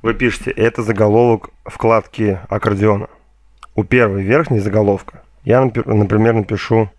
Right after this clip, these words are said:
демо, чтобы продемонстрировать, где сменится заголовок, да? А, соответственно, вот этот текст, такой же текст видно здесь, и он здесь вместе с точками.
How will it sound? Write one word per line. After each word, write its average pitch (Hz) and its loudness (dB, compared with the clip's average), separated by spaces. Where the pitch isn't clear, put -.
демо, 101 -2
чтобы - -4
продемонстрировать, 104 -2
где 104 0
сменится 107 -2
заголовок, 101 0
да? 113 -2
А, - -2
соответственно, 117 -2
вот 107 -2
этот 120 -6
текст, 175 -2
такой 120 0
же 104 -2
текст 107 -2
видно 104 -2
здесь, 131 -2
и 143 2
он 127 2
здесь 104 -2
вместе 113 0
с - -12
точками. - -4